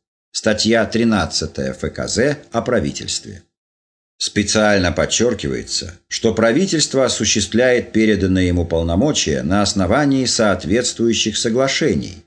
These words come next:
которые можно считать правовой формой реализации исполнительной власти.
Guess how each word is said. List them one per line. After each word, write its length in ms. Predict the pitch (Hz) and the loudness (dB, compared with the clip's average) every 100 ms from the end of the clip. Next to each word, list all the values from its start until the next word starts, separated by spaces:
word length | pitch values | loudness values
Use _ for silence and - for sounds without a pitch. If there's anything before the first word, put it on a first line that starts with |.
| - | -4
которые 400 | 120 208 214 170 | 0 2 4 4
можно 300 | 143 156 139 | 4 2 2
считать 560 | - 104 123 123 - - | 0 0 2 0 -2 -2
правовой 580 | 113 104 82 76 143 156 | 2 2 2 2 2 0
формой 600 | - 104 135 127 123 110 | -2 0 2 2 0 0
реализации 1000 | 95 101 90 76 76 104 107 - 107 101 98 | 2 2 2 0 0 0 0 -2 0 0 -2
исполнительной 760 | 90 - 78 76 82 80 76 | -4 -4 -2 -2 -2 -4 -4
власти. 500 | 62 58 - - - | -6 -8 -10 -10 -12